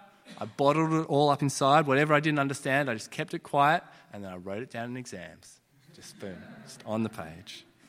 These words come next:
And so J-, James and John have just kind of jumped straight into it, bumbled their way in. Have a look at Jesus' response, verse twenty-two. He says, "You don't know what you're asking." "You don't know what you're asking,"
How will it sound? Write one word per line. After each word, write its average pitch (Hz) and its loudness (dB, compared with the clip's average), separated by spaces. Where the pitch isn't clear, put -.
And 156 2
so 247 0
J-, 262 0
James 294 4
and 247 -2
John 247 2
have 170 -2
just 170 0
kind 160 6
of 143 -2
jumped 202 8
straight 180 2
into 131 -4
it, - -12
bumbled 185 4
their 175 4
way 131 4
in. 92 -6
Have 175 8
a 196 8
look 190 4
at 156 -2
Jesus' 123 0
response, 101 -4
verse 120 -2
twenty-two. 104 -4
He - -20
says, 113 -12
"You 214 -8
don't 175 -6
know 117 -6
what 104 -12
you're 85 -16
asking." - -20
"You 156 -2
don't 190 2
know 135 -2
what 117 -6
you're 104 -8
asking," 131 -8